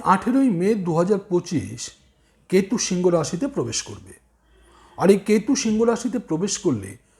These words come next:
বারোটি রাশির কী ফলাফল হবে, এই নিয়েই আজকের আলোচনা।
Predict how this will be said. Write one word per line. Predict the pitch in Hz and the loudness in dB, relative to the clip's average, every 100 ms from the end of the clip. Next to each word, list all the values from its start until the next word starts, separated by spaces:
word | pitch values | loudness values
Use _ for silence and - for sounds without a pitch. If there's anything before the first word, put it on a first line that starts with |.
| _ _ | _ _
বারোটি | 123 123 156 196 - 262 | -2 4 6 6 4 2
রাশির | 135 139 139 170 104 - _ _ _ _ _ _ _ _ | 2 0 -2 -4 -6 -10 _ _ _ _ _ _ _ _
কী | 262 269 | 4 4
ফলাফল | - 165 180 185 226 | 4 2 2 4 0
হবে, | 190 151 107 - _ _ _ - | 2 -2 -4 -10 _ _ _ 0
এই | 208 208 | 2 4
নিয়েই | 185 175 | 4 2
আজকের | 147 123 143 | 0 -4 -6
আলোচনা। | 120 113 107 - | -4 -6 -10 -18